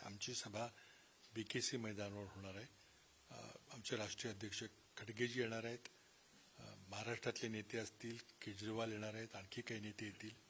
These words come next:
ती शेवटची, अ, इंडिया आघाडीची सभा आहे आणि मला वाटतं, अ, महायुती देखील, अ, राज ठाकरे काहीतरी प्र-, पंतप्रधानांची सभा आयोजित करतात. आश्चर्य आहे की राज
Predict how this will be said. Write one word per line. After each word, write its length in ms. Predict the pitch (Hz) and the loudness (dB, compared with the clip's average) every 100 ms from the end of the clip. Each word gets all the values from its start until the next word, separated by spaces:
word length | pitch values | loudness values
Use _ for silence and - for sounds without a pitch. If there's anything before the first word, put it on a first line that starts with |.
| - - - - - - - - - 170 | -16 -16 -18 -18 -18 -18 -20 -20 -2 4
ती 120 | 170 | 8
शेवटची, 640 | - 165 170 - 180 180 - - - - - - 127 | 10 10 10 10 10 8 6 -4 -16 -20 -20 -10 -6
अ, 80 | 127 | -2
इंडिया 320 | 127 123 147 | 4 10 10
आघाडीची 400 | 135 127 123 139 | 10 8 8 6
सभा 340 | - 98 101 | 4 6 6
आहे 220 | 95 90 | 6 4
आणि 100 | 135 | -2
मला 220 | 160 151 147 | 0 2 2
वाटतं, 300 | 143 160 160 - - - - - | 2 0 0 -6 -16 -18 -18 -10
अ, 260 | 123 110 104 104 - - - | -4 -2 -2 -4 -14 -6 0
महायुती 440 | 110 143 139 160 | 6 8 8 8
देखील, 440 | 143 127 156 147 131 | 6 4 4 6 8
अ, 160 | 113 98 - - - - - - 107 | 8 4 -4 -18 -20 -20 -20 -10 6
राज 260 | 113 135 | 8 10
ठाकरे 300 | - 123 127 | 8 6 6
काहीतरी 420 | 123 120 123 117 | 6 4 4 4
प्र-, 300 | 117 - 117 | 0 -4 -6
पंतप्रधानांची 840 | 104 - 107 - 117 110 110 104 127 | -4 -4 -2 0 2 2 0 0 0
सभा 300 | - 107 101 | 2 4 2
आयोजित 220 | 95 107 - | 2 -2 -4
करतात. 220 | 101 - 120 | -6 -6 -4
आश्चर्य 440 | 110 - 147 143 110 | -2 4 6 8 6
आहे 80 | 113 - - - - - - - - - | 4 -6 -16 -18 -18 -18 -20 -20 -10 -4
की 80 | |
राज 240 | 107 117 | 2 2